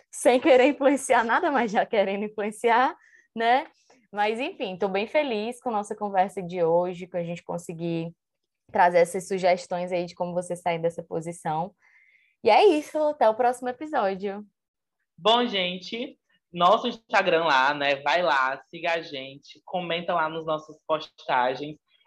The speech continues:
Speaker 2: é arroba Ampliações Podcast, novo arroba, né? Não sei se vocês já perceberam aí, né? Novo arroba, Ampliações Podcast. Vão lá, siga a gente no Instagram.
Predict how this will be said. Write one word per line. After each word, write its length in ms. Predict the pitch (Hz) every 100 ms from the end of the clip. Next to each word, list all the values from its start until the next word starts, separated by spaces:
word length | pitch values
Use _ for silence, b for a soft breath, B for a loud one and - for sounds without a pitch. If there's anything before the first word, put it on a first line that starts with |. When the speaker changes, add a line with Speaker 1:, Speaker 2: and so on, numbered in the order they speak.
| -
Speaker 2:
é 80 | 156
arroba 580 | 160 165 151 147 147
Ampliações 600 | 151 180 180 160 160 156
Podcast, 800 | 151 143 - 170 175 196 - 233 233 _ _
novo 400 | 180 196 269 254
arroba, 760 | 214 190 180 175 170 220 233 175
né? 260 | 160 185
Não 140 | 196 190
sei 100 | 180
se 80 |
vocês 120 | 185 175
já 60 |
perceberam 540 | 175 170 180 160 165 156
aí, 320 | 143 143 180
né? 160 | 180 165
Novo 200 | 160 165
arroba, 600 | 143 143 147 170 185 175
Ampliações 420 | 170 156 151 151
Podcast. 960 | - 135 _ 156 156 165 165 - 165 165 _ _ _
Vão 140 | 185
lá, 360 | 180 170 170 170
siga 180 | 190 180
a 40 |
gente 240 | 175 170 170
no 60 |
Instagram. 720 | 165 - 135 180 151 175 185